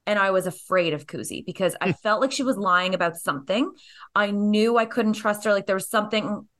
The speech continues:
Speaker 1: you know, something just off. And I mean, obviously later I found out it was because she had an alliance with them.
Speaker 2: Mm-hmm.
Speaker 1: Um, but there was this resistance there. So we couldn't really get that close 'cause I just cou-, I didn't trust her. Um, so she was pushing towards May, and I could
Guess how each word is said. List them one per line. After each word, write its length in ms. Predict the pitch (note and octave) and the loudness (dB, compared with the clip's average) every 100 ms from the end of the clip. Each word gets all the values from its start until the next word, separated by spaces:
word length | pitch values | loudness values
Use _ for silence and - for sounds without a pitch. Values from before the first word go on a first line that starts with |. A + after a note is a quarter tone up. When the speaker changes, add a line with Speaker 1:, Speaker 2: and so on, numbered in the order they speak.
| - | -8
Speaker 1:
you 120 | G#3 | -2
know, 240 | F#3 F3+ - | -2 -4 -8
something 400 | - B3+ B3+ B3 | -2 0 2 2
just 180 | A3 - | 0 0
off. 360 | E3+ D#3+ C#4+ - - - - | 0 2 0 -4 -20 -18 -4
And 160 | G#3 G3 | -2 0
I 40 | |
mean, 200 | G3 F#3 | -2 0
obviously 400 | G#3 G#3 G#3 G#3 | 2 2 0 -2
later 280 | F#3+ G3 F3+ | 0 2 2
I 60 | E3+ | 0
found 260 | - E3+ E3 | 0 -2 2
out 160 | D#3+ | 0
it 40 | E3 | 0
was 100 | D#3+ | -4
because 280 | E3+ F#3+ | -8 -6
she 140 | E3+ F#3 | -6 -6
had 400 | D#3+ D#3+ D#3 E3 - - | -4 -2 -2 -4 -10 -8
an 80 | E3 | -4
alliance 520 | D3+ F3 D#4+ D4+ - | -2 0 2 0 0
with 160 | D3+ D3+ | -6 -2
them. 280 | G#2+ C3+ - - - | -2 -2 -8 -14 -4
Speaker 2:
Mm-hmm. 240 | G#2 A2 | -2 2
Speaker 1:
Um, 520 | F3+ F3 E3+ E3 D#3 - | 4 4 4 0 -4 -2
but 180 | G#3 | -2
there 120 | A3+ G#3+ | 0 0
was 280 | A3 A3+ | 2 0
this 200 | G#3 G#3 | -2 -4
resistance 520 | F#3+ F3+ F#3 F3+ F#3+ D#3 | -4 -4 -6 -8 -10 -4
there. 160 | C3+ | -4
So 140 | - F3 | -2 -2
we 140 | E3+ | -4
couldn't 360 | F3+ - G#3+ A3 | -6 -4 -2 -2
really 240 | G#3 F#3+ | -2 -2
get 300 | F#3 F3+ - | -2 -2 -2
that 180 | - D#3 | -2 -4
close 220 | - F3 | -2 -2
'cause 160 | D#3+ D#3 | -2 -4
I 60 | D#3 | -4
just 200 | D#3 - | -6 -10
cou-, 140 | - - | -8 -4
I 80 | F3 | -4
didn't 160 | E3+ | -4
trust 280 | E3 D3+ - | -6 -6 -4
her. 200 | A#3 F4 - - _ _ - | -2 -4 -8 -20 _ _ 0
Um, 300 | F#3+ F3 - | 2 2 0
so 100 | G3+ | -4
she 160 | - | 0
was 140 | A#3 A#3 | 0 0
pushing 280 | B3 A3 F#3+ | 0 -2 0
towards 240 | F#3 D#3+ | -2 0
May, 320 | G3 F#3+ G3 | 0 2 2
and 120 | - F#3 | 0 -2
I 60 | |
could 180 | G3 A#3+ | 0 -2